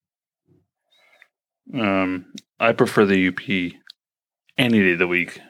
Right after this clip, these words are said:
than North Dakota. But, however, so I've been in the food industry for most of my life. And I tell you what, I am, out of all my jobs, all my five or six jobs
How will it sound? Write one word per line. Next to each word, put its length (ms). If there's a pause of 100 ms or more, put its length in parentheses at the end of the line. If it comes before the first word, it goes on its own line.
than 280
North 220
Dakota. 460 (1400)
But, 240 (120)
however, 440 (1200)
so 160
I've 140
been 140
in 260
the 100
food 240
industry 440
for 160
most 400
of 60
my 140
life. 300 (1120)
And 80
I 40
tell 140
you 80
what, 280
I 220
am, 400 (880)
out 160
of 140
all 280
my 180
jobs, 420
all 100
my 140
five 260
or 80
six 260
jobs 420